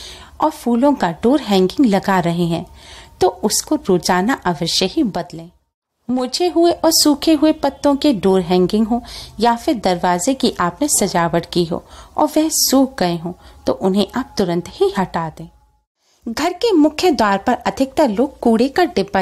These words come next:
यानी कि डस्टबिन रखते हैं, तो कुछ लोग कबाड़ा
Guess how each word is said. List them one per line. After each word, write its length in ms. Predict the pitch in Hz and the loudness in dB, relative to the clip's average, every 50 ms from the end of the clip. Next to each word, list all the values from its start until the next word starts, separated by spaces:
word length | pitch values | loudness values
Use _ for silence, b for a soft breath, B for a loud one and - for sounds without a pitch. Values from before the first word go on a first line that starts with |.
| 180 165 | -2 0
यानी 280 | - 180 175 170 175 180 | -2 -2 0 0 -2 -2
कि 140 | - - 180 - - | 0 -2 -2 0 -2
डस्टबिन 480 | 196 - - - 180 165 247 320 302 - | -2 -2 -4 -4 -2 0 2 2 2 0
रखते 340 | 196 170 - - - 180 | -2 -4 -4 -4 -4 -4
हैं, 180 | 170 160 165 - - B B B B B B B B B B - | -4 -4 -8 -14 -16 B B B B B B B B B B -4
तो 80 | 427 415 | -4 -2
कुछ 380 | 427 - 330 311 - - - | -2 -2 -2 -2 -2 0 0
लोग 240 | 302 330 320 - - | 0 0 0 -2 -2
कबाड़ा 420 | 226 202 190 202 190 190 196 254 | -2 0 0 0 0 0 0 -2